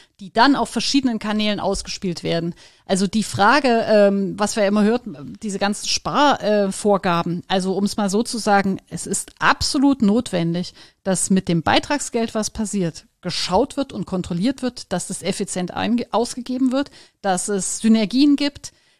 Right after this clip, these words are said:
dass es, äh, Weiterentwicklung gibt, die in, ähm, auch, ja, bestimmte, ähm,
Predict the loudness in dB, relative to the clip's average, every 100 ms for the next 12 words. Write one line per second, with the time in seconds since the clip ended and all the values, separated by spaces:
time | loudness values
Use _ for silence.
0 | -2 0 2 0 -2 -4 -2 0 4 4
1 | 4 2 2 0 0 0 0 -6 _ -6
2 | -4 -2 -2 -2 -2 -6 -2 0 -2 -2
3 | -2 -4 -8 _ _ _ _ _ _ _
4 | -4 -4 -2 -4 2 4 4 4 2 0
5 | 2 2 2 0 -2 -6 -10